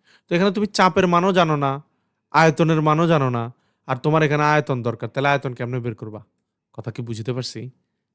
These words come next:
দেখো কিভাবে বের করি। একটু বুদ্ধি খাটাও, একটু ওয়েট করো। আমি ফার্স্টে কি করব, আমি এটাকে একটু নিচে নামায় নিয়ে আসছি, কারণ আমি আগে উপরে আয়তন বের করে নিব।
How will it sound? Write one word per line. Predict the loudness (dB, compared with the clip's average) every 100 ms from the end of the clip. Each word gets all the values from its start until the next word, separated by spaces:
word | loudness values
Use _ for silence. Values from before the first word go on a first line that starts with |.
| _
দেখো | -4 -4 -4
কিভাবে | -10 -10 -10
বের | -12 -16
করি। | -18 -20 _ _
একটু | -12 -10
বুদ্ধি | -12 -14
খাটাও, | -20 -20 -20 _ _ _ _
একটু | -12 -6
ওয়েট | -6 -6
করো। | -14 -16 _ _ -20 _ _ _ _ _ -6
আমি | -2 -2 -2 -6
ফার্স্টে | -8 -8 -10
কি | -12
করব, | -8 -6 -6 -10 -12 _ _ _ -6
আমি | -4
এটাকে | -4 -8
একটু | -8
নিচে | -6 -6
নামায় | -6 -8
নিয়ে | -10 -12
আসছি, | -16 -10
কারণ | -6 -4
আমি | -4 -6
আগে | -8 -6
উপরে | -6 -4 -2
আয়তন | -2 -4 -8 -10
বের | -10
করে | -10 -14
নিব। | -14